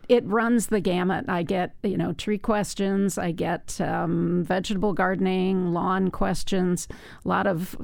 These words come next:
uh, people kind of tearing their hair out about, you know, their lawn <laughs> not surviving the drought terribly well. I expect that grass seed will be a popular item, um, this fall if, uh,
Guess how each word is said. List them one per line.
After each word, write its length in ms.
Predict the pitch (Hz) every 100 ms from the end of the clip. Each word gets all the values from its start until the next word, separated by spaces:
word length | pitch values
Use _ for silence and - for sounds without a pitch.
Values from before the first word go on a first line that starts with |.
| -
uh, 220 | 190 180
people 380 | - 190 - 170
kind 320 | - 185 175
of 440 | 185 170 - 185 - 202 - -
tearing 340 | - 202 196 180
their 120 | 175
hair 280 | 196 190 185
out 240 | 190 190
about, 340 | 180 180 180 170 -
you 120 | 196 185
know, 160 | 175
their 200 | 175 175
lawn 560 | 175 202 196 202 185 190 214 - 359
<laughs> 480 | 302 - - - -
not 280 | 214 185 -
surviving 640 | - 233 190 190 185 202 190
the 80 | 185
drought 360 | 170 185 -
terribly 480 | - 190 170 175 180
well. 360 | 165 - - - - - - -
I 100 | -
expect 440 | 185 - - 185 -
that 120 | -
grass 300 | 180 180 185
seed 300 | - 180 165
will 140 | 170
be 140 | - 180
a 80 | 165
popular 540 | - 170 - 170 -
item, 540 | 185 175 170 156 160 208
um, 380 | 214 196 160 151 -
this 220 | 185 -
fall 440 | - 185 170 175 -
if, 400 | 175 - - -
uh, 220 | 160